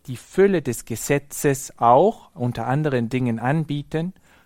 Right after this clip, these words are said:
durch ihn und mit ihm und in ihm. Sonst geht's nicht. Und das Moment, wo es verwirklicht wird, ist feierlich in der heiligen Eucharistie. So, die heilige Eucharistie ist nicht nur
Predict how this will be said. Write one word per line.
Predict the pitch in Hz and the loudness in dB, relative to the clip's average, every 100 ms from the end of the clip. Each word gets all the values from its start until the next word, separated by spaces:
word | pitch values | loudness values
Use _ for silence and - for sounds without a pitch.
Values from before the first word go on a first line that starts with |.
| _ - | _ -4
durch | 151 208 - | -2 -2 -2
ihn | 170 | -4
und | 156 135 | -2 -2
mit | 131 139 | -4 -4
ihm | 131 | -4
und | 113 | -4
in | 107 113 | -6 -10
ihm. | 101 92 - _ _ _ _ | -14 -14 -18 _ _ _ _
Sonst | - 220 - - _ | -4 -4 -6 -18 _
geht's | - 156 - - | -8 -8 -8 -16
nicht. | - _ _ _ _ _ _ _ _ _ _ _ _ _ - | -16 _ _ _ _ _ _ _ _ _ _ _ _ _ -2
Und | 120 143 139 135 - - | 2 4 2 -2 -12 -6
das | 127 131 | -4 -2
Moment, | 127 135 156 156 | -2 0 0 0
wo | 139 | -2
es | 135 - | -2 -6
verwirklicht | - 127 123 196 - - - - 131 | -4 -2 2 2 2 -6 -12 -10 2
wird, | 151 240 311 - - _ _ _ _ _ _ _ _ _ | 4 4 0 -12 -20 _ _ _ _ _ _ _ _ _
ist | 139 135 | -8 -2
feierlich | - 143 135 117 113 | 4 6 4 0 -4
in | 117 | -8
der | 107 | -6
heiligen | 110 120 117 110 107 _ _ | -4 -4 -4 -8 -10 _ _
Eucharistie. | 113 107 - 104 - - 123 - _ _ _ _ _ _ _ _ _ _ _ | -6 -4 -8 -10 -10 -8 -10 -10 _ _ _ _ _ _ _ _ _ _ _
So, | - 143 | -6 0
die | 147 | 2
heilige | 151 180 180 147 | 4 2 2 2
Eucharistie | 143 143 135 - 160 156 | 0 -2 -4 -4 -4 -2
ist | 143 - | -4 -4
nicht | 151 143 147 | -6 -4 -4
nur | 143 143 | -2 -2